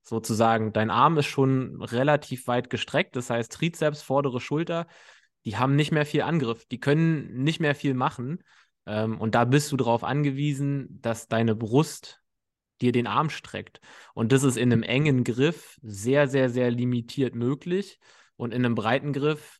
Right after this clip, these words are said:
hast du da auf einmal, äh, von der Brust einen richtig, richtig nicen Winkel und ein gutes, äh, einen guten Kraftarm,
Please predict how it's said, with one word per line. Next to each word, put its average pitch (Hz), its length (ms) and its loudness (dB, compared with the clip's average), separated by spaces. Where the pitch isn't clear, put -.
hast 127 280 -6
du 127 40 -4
da 120 140 2
auf 117 160 0
einmal, 123 600 -2
äh, 117 120 -6
von 120 180 -8
der 117 120 -2
Brust 131 440 -4
einen 117 440 -8
richtig, 123 480 0
richtig 127 280 0
nicen 123 420 2
Winkel 135 460 0
und 117 280 -8
ein 120 100 -8
gutes, 127 600 0
äh, 110 240 -2
einen 110 200 -6
guten 120 240 -2
Kraftarm, 117 640 0